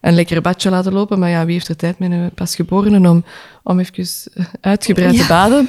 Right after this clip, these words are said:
Speaker 1: <laughs> Ik denk, eh, het is realistischer van een flushbottle die ook mee kan op verplaatsing,
Speaker 2: Ja,
Speaker 1: hè, die,
Speaker 2: hè?
Speaker 1: die,
Speaker 2: Ja.
Speaker 1: je kunt niet altijd, eh, op verplaatsing een, een badje laten lopen
Speaker 2: Nee.
Speaker 1: of in de douche springen. Dus ik denk dat die flushbottle een oplossing biedt voor veel mensen.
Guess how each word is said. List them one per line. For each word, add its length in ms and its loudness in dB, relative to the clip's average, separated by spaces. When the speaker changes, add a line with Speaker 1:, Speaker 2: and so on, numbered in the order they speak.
Speaker 1:
<laughs> 100 2
Ik 60 2
denk, 260 2
eh, 140 2
het 180 0
is 100 0
realistischer 640 0
van 280 2
een 120 0
flushbottle 420 -2
die 160 -4
ook 180 0
mee 180 2
kan 160 -2
op 80 -4
verplaatsing, 640 -6
Speaker 2:
Ja, 80 -2
Speaker 1:
hè, 60 -2
die, 80 0
Speaker 2:
hè? 60 0
Speaker 1:
die, 320 0
Speaker 2:
Ja. 80 -8
Speaker 1:
je 240 -14
kunt 200 -4
niet 200 0
altijd, 520 -2
eh, 400 2
op 160 -4
verplaatsing 760 0
een, 280 2
een 100 4
badje 300 -2
laten 240 -4
lopen 260 -4
Speaker 2:
Nee. 240 -2
Speaker 1:
of 140 2
in 100 6
de 80 4
douche 400 -4
springen. 360 0
Dus 160 -2
ik 120 -2
denk 360 0
dat 160 0
die 140 2
flushbottle 680 2
een 160 4
oplossing 440 2
biedt 200 -2
voor 160 -2
veel 180 0
mensen. 560 -2